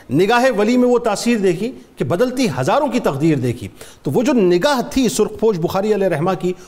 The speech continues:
उसने चंगेज़ खान को नरम कर दिया, फिर उसी की नस्ल से जो है मुसलमान फैलते चले गए। लेकिन एक बात जो मैं बड़ी अहम यहाँ पे करना चाहता हूँ,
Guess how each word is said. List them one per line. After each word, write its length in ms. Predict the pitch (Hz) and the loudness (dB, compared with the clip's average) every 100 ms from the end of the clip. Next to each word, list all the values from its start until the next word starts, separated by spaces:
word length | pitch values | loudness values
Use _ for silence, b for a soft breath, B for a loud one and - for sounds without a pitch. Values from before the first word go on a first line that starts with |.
| B | B
उसने 300 | 196 226 262 254 | -2 0 -2 0
चंगेज़ 440 | 208 196 220 214 | 0 0 0 0
खान 180 | 196 208 | -4 -4
को 120 | 185 | -2
नरम 240 | 120 220 220 | -2 0 0
कर 160 | 180 | -2
दिया, 200 | 160 202 | -2 -4
फिर 140 | 220 214 | -2 -4
उसी 280 | - - 247 | -4 -2 -2
की 100 | 240 | 0
नस्ल 340 | 123 208 269 247 | 0 0 0 -2
से 140 | 180 | -2
जो 140 | 120 | 0
है 120 | 110 113 B B | -4 -4 B B
मुसलमान 380 | 147 190 185 196 | -2 0 0 0
फैलते 300 | 156 156 175 | -4 -4 -4
चले 220 | 165 170 | -2 0
गए। 80 | 247 | 0
लेकिन 200 | 233 247 | -2 -6
एक 220 | 247 262 | -4 -2
बात 200 | 190 233 | 0 -2
जो 80 | 202 | 0
मैं 120 | 247 | 0
बड़ी 160 | 226 240 | 0 -4
अहम 280 | 220 208 254 | -4 0 2
यहाँ 120 | 214 | 2
पे 100 | 180 | 0
करना 220 | 180 160 | -2 -4
चाहता 280 | 147 143 | -2 -2
हूँ, 80 | 143 | -2